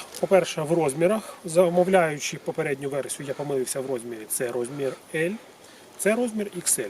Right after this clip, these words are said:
Він мені більш підходить. Відповідно,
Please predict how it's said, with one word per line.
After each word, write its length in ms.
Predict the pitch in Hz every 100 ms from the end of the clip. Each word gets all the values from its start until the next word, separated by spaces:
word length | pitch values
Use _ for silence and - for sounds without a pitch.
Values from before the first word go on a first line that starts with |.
| 101
Він 120 | 180 208
мені 180 | 190
більш 380 | 131 131 131 - - -
підходить. 420 | 131 - 120 - - - - - - -
Відповідно, 500 | - 160 156 151